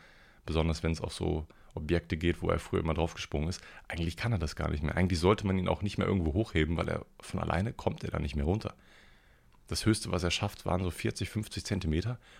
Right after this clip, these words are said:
Und auch da ist es schon schwierig, weil wenn er da versucht runterzuspringen, dann versucht er so mit der, mit der Vordertatze, ähm, sich irgendwie zu,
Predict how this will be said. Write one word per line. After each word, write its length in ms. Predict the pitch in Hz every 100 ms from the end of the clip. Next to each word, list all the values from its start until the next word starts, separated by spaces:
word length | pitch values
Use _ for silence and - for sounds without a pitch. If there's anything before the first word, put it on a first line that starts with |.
| -
Und 140 | - 87
auch 140 | 76
da 240 | 80 95 113
ist 100 | 92
es 80 |
schon 160 | - 92
schwierig, 420 | - 117 107 90
weil 140 | 78 82
wenn 120 | 95
er 60 |
da 120 | 87 98
versucht 360 | 95 87 82
runterzuspringen, 680 | 95 123 - 76 - - 90 - - - - -
dann 160 | 95 92
versucht 380 | 92 101 -
er 40 | 101
so 120 | 95
mit 120 | 90
der, 160 | 90 92
mit 160 | 95
der 140 | - 90
Vordertatze, 800 | - 113 107 - 107 - 113 110 - - - -
ähm, 340 | 95 95 98 -
sich 180 | 101 107
irgendwie 360 | 113 107 95
zu, 320 | - 110 104